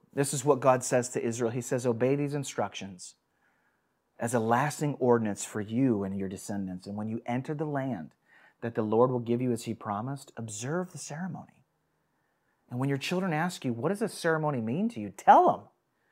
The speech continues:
'It's the Passover sacrifice to the Lord, who passed over the houses of the Israelites in Egypt and spared our homes when he struck down the Egyptians.'" And the people bowed down and they worshiped.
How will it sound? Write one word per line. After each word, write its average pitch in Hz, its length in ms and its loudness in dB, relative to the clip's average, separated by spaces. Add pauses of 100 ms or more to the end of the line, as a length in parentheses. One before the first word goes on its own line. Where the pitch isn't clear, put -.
(500)
'It's 214 160 8
the 165 120 2
Passover 233 600 6
sacrifice 170 720 8
to 147 160 0
the 135 80 2
Lord, 127 380 4 (320)
who 143 100 -4
passed 151 540 -2 (100)
over 151 260 6
the 123 120 4
houses 127 880 2 (300)
of 120 120 2
the 123 160 2
Israelites 139 580 4
in 120 100 -2
Egypt 110 360 -4
and 98 140 -12
spared 147 460 -6
our 139 140 -2
homes 110 580 -6 (500)
when 101 140 -10
he 98 40 -8
struck - 400 -4
down 101 300 -6
the - 100 -10
Egyptians.'" - 760 -18 (800)
And 135 140 -6
the 165 60 -4
people 131 320 -4
bowed 107 340 -6
down 95 300 -8
and 92 100 -16
they 80 60 -16
worshiped. - 600 -20